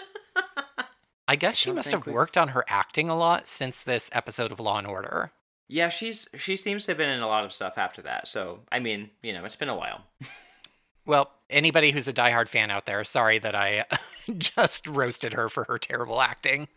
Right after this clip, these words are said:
Speaker 2: And anyone who is a diehard fan out there, watch this episode and you'll understand why we did. <laughs>
Speaker 1: Absolutely.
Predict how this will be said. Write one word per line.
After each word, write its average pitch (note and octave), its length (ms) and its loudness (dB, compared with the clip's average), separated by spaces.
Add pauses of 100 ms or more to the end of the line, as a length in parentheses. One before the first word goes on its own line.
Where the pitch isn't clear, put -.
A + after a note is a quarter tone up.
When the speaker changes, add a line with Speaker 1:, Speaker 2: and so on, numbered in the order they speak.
(420)
Speaker 2:
And D#3 140 0
anyone F3 300 2
who E3 140 -2
is C#3+ 140 0
a - 40 -14
diehard D3 340 4
fan C#3+ 220 2
out C#3+ 160 0
there, D3 360 -2
watch D3 220 4
this E3+ 180 -2
episode D3+ 600 0
and B2 160 -4
you'll A#2 180 0
understand G2+ 540 -6
why F2+ 180 -2
we D2 80 -6
did. - 260 -2 (260)
<laughs> - 280 -16
Speaker 1:
Absolutely. A2 800 0